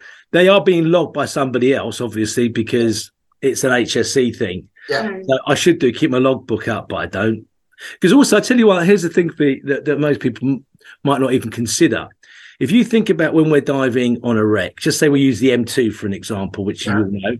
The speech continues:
Speaker 1: right? So we used that actually when I was, um, working out. I had to design my own, like, dive with a cameraman and how we would do it and what pieces we would say as part of my training, the H S C media course, right? And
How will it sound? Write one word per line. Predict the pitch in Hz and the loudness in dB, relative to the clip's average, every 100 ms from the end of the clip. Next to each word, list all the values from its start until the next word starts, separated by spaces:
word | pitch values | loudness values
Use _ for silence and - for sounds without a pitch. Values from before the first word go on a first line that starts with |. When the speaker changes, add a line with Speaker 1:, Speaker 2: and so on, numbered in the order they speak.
| - | -4
Speaker 1:
right? | 117 147 - _ - _ _ - - - - - | -2 -2 -6 _ -20 _ _ -20 -20 -20 -20 -14
So | - 170 165 170 - _ _ | 2 6 6 4 -8 _ _
we | 156 | 0
used | 180 202 196 156 | 4 4 4 0
that | 107 | -2
actually | 113 - 120 | -4 -4 -2
when | 123 | 2
I | 123 | 2
was, | 117 110 | 0 0
um, | 123 117 113 110 _ | 2 4 2 -2 _
working | 131 117 - | -2 -2 -2
out. | 123 - | -4 -2
I | 127 | 0
had | 139 143 - | 2 2 -2
to | |
design | 110 113 139 131 120 | -8 -2 0 2 2
my | 117 | 4
own, | 117 113 107 | 4 2 0
like, | 104 101 | -2 -4
dive | - 117 117 123 135 - - | -2 0 2 2 0 -10 -2
with | 117 107 | 0 0
a | |
cameraman | 107 123 117 113 113 123 143 - - - _ | 0 0 2 2 2 0 -2 -6 -20 -20 _
and | 120 120 | -2 -2
how | - 127 117 | 0 0 2
we | 120 | 2
would | 113 | 0
do | 110 117 | 0 0
it | 123 | 0
and | 123 | -2
what | 127 - | -4 -4
pieces | 139 120 120 104 | -2 -2 -4 -4
we | 107 | -2
would | 98 98 | -2 -6
say | - 104 | -2 -2
as | 104 | -2
part | - 117 90 | -4 -6 -4
of | |
my | 101 101 | -2 -2
training, | - 120 110 101 | -2 -2 0 0
the | 98 | 0
H | 104 101 107 | 0 -2 -6
S | - | -4
C | 107 | -2
media | 107 104 95 92 | 0 0 -2 -6
course, | - 87 60 - | -6 -10 -10 -10
right? | 95 127 - _ - - - - - - _ | -8 -8 -10 _ -20 -20 -20 -20 -20 -20 _
And | 151 156 165 | 2 4 2